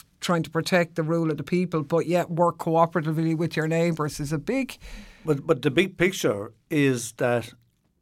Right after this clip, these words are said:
Speaker 2: uh, I would say at the moment, under no circumstances do the E U want Poland to leave the European Union.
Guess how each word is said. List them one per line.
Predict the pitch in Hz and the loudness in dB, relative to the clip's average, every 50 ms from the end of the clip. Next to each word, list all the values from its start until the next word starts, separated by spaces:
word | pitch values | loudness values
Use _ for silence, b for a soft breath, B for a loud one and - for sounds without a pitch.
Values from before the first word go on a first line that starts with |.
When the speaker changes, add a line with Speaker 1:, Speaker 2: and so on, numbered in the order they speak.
| _ - | _ -10
Speaker 2:
uh, | 123 120 117 113 - - _ - | -8 -6 -6 -8 -8 -10 _ 6
I | 147 165 | 6 8
would | 170 170 156 - | 8 6 2 2
say | - 151 135 135 | 2 2 4 4
at | 123 | 2
the | 117 | 0
moment, | 127 131 127 123 120 120 117 | 0 0 0 0 -2 -4 -4
under | - 139 131 131 | -6 -4 -4 -2
no | 127 131 143 156 165 | -2 0 2 2 2
circumstances | - - 160 147 139 143 139 117 - 131 117 117 107 - 120 107 | 2 2 2 2 2 2 -2 -2 -2 -2 -2 -2 -4 -6 -6 -4
do | 101 123 123 | -2 -2 -2
the | 120 139 139 | -2 -2 -6
E | 139 151 143 139 135 131 127 | -4 -4 -2 -2 0 2 2
U | 123 120 | 2 2
want | 113 104 113 113 113 107 - | 2 0 0 -2 -2 -2 -4
Poland | - - 127 123 113 110 107 104 98 - | 0 4 4 4 4 2 -2 -6 -8 -8
to | - 120 | -4 -4
leave | 110 113 123 123 120 113 | -2 0 2 2 2 0
the | 110 110 | -2 -2
European | 110 104 98 95 - 101 101 101 | -2 -2 -2 -2 -4 -8 -6 -4
Union. | 95 98 98 90 85 82 | -4 -4 -6 -6 -8 -10